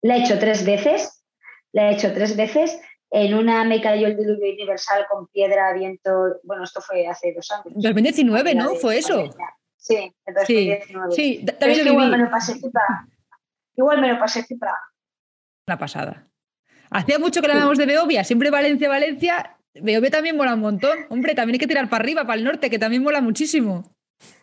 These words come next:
Speaker 1: Yo, Beovia, eh, en el corazón. <laughs>
Speaker 2: No, estoy de acuerdo con ello. ¿Tu tipo de entreno favorito?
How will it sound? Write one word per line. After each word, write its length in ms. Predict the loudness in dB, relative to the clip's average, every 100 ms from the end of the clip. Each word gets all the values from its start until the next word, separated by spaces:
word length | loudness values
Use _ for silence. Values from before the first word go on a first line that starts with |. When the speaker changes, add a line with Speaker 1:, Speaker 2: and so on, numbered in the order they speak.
| _ _
Speaker 1:
Yo, 420 | 2 4 4 4 4
Beovia, 840 | 4 4 4 4 2 2 -2 -6 _ _ _ _ -20 -6 2
eh, 400 | 4 6 6 4
en 80 |
el 100 | 2
corazón. 560 | 0 0 -2 -4 -6 -6 -10
<laughs> 60 | -12 -14 -16 -18 -10 -6 -2 0
Speaker 2:
No, 120 | 0 -4 -8 -8
estoy 200 | -6 -2 0
de 60 |
acuerdo 340 | 0 0 0 0
con 120 | 0
ello. 300 | 0 -2 -4 -10 -16 -16 -4
¿Tu 120 | -2
tipo 220 | 0 0 0
de 80 | 0
entreno 320 | 0 -2 -2
favorito? 640 | 0 2 2 0 -4 -8